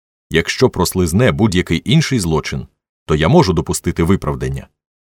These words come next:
Але якщо проскочить убивство, то злуплю з вас шкуру. Зрозуміло?» «Так, сер. Повний аналіз двох потенційних убивств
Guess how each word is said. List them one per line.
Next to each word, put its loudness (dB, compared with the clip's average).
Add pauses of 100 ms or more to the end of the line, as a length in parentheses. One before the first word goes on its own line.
(140)
Але 4
якщо 0
проскочить 0
убивство, 0 (280)
то 4
злуплю 4
з -2
вас 2
шкуру. -2 (560)
Зрозуміло?» 2 (1120)
«Так, -2
сер. -4 (460)
Повний 2
аналіз 2
двох 0
потенційних 0
убивств -2